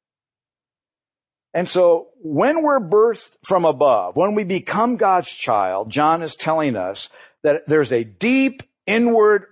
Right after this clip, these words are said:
radical transformation. Verse eight, "The Son of God destroys the work of the devil."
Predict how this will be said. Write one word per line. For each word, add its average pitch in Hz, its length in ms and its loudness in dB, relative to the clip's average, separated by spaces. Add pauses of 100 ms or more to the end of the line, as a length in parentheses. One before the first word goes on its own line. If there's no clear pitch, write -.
radical 220 1000 0
transformation. 185 960 -2
Verse 196 340 0
eight, 170 300 0 (400)
"The 147 80 -4
Son 269 260 0
of 214 100 -2
God 202 480 0
destroys 269 920 0
the 185 120 0
work 160 300 0
of 127 80 -2
the 120 80 -4
devil." 101 420 -4